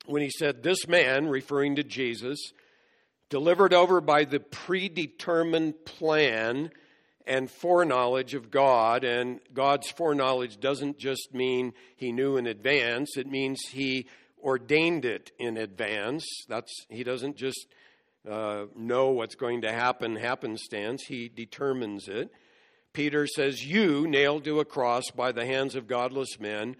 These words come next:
and put him to death." And so God sovereignly determined the plan for our salvation, which involved the crucifixion of his Son.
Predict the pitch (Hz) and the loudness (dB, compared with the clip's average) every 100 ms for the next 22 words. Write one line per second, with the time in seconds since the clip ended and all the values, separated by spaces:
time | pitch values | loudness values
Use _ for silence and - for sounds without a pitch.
0 | - _ _ - 135 135 127 127 131 135 | -18 _ _ -8 -8 -4 -4 -4 -4 -4
1 | 120 156 139 98 - - _ _ _ _ | 2 4 4 0 -8 -20 _ _ _ _
2 | _ _ _ _ - 113 127 - 143 117 | _ _ _ _ -12 -8 -6 -4 -4 2
3 | 143 151 165 165 - - 147 156 151 160 | 4 6 4 2 -4 0 4 4 4 2
4 | 151 151 143 127 120 - 151 170 170 170 | 2 2 0 -6 -10 -6 0 2 2 2
5 | 160 143 - - 139 139 127 143 143 147 | 0 -4 -6 -4 0 2 2 2 -2 -4
6 | 117 120 131 - 135 123 123 113 110 107 | -2 0 0 -2 0 0 0 -2 -4 -6
7 | 131 139 120 - 127 117 113 131 139 143 | -6 -4 -4 -6 -8 -6 0 4 4 2
8 | 139 - - _ - 139 - 156 170 - | -2 -16 -20 _ -10 -10 -4 -4 -2 -6
9 | 139 160 156 - 151 139 127 123 - - | -2 -2 -2 -4 -2 -2 -2 -6 -8 -4
10 | 151 117 110 127 151 | -2 -2 -2 -4 -6